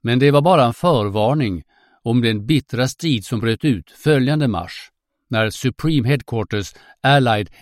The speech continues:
Expeditionary Force, S H A E F, la fram sina instruktioner för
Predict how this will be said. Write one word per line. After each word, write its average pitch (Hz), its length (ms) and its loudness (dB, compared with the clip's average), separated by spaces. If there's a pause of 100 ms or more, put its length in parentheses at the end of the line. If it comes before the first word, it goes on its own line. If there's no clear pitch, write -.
Expeditionary 123 840 -2
Force, - 540 -8 (420)
S 127 280 0
H 127 240 -2
A 113 240 -2
E 123 220 -6
F, - 140 -8 (680)
la 131 140 2
fram 113 280 -2
sina 104 240 -6
instruktioner 117 640 -4
för 101 220 -4